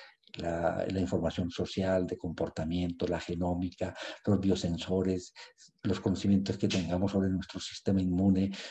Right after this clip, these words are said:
sobre la microbioma, sobre la parte ambiental, la actividad física, el sueño,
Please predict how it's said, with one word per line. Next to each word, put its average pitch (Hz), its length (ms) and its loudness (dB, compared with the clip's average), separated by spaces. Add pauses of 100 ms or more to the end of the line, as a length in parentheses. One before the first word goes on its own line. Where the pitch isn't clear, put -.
(100)
sobre 98 320 6
la 95 100 10
microbioma, 95 800 6 (380)
sobre 101 580 8
la 95 180 4
parte 101 600 4
ambiental, 98 800 4 (220)
la 107 100 6
actividad 101 360 4
física, 101 480 2
el 95 120 2
sueño, 101 520 6